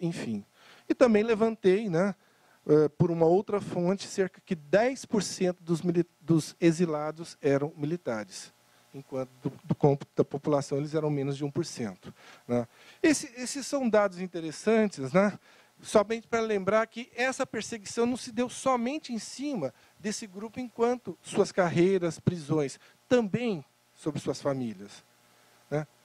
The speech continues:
Alguns deles tiveram filhas violentadas, mulheres violentadas. Teve um caso que me chocou muito, até porque quando remete a isso,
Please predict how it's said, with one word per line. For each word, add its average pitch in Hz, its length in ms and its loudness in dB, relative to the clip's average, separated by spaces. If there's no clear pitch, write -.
Alguns 202 460 2
deles 202 240 -6
tiveram 226 260 -4
filhas 226 480 -8
violentadas, 135 1040 -4
mulheres 190 560 4
violentadas. 127 920 -8
Teve 127 180 -6
um 170 100 -2
caso 196 300 4
que - 80 -12
me 190 80 -4
chocou 175 360 -2
muito, 165 440 0
até 180 220 -2
porque - 240 -2
quando 202 220 0
remete 175 540 0
a 143 40 -6
isso, 196 340 -8